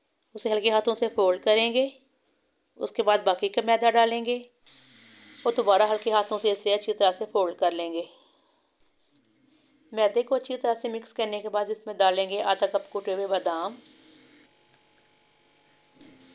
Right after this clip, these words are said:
अब इसे भी हल्के हाथों से fold करते हुए mix करेंगे।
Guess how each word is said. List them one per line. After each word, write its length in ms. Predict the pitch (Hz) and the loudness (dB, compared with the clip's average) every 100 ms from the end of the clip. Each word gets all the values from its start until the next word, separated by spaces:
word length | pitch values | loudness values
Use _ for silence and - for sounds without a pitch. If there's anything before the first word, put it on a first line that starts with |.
| _ _ _ - - - | _ _ _ -20 -14 -4
अब 140 | 214 220 | -2 -2
इसे 260 | 220 262 | -2 -2
भी 120 | 240 233 | 0 -4
हल्के 220 | 220 240 | -2 0
हाथों 320 | 226 220 220 | 0 0 -6
से 180 | 214 220 | -4 -4
fold 280 | 214 202 202 | -2 -2 0
करते 280 | 214 208 208 | 0 0 -2
हुए 120 | 208 | -4
mix 260 | 208 202 - | -8 -14 -10
करेंगे। 480 | 220 214 220 240 | -8 -6 -6 -8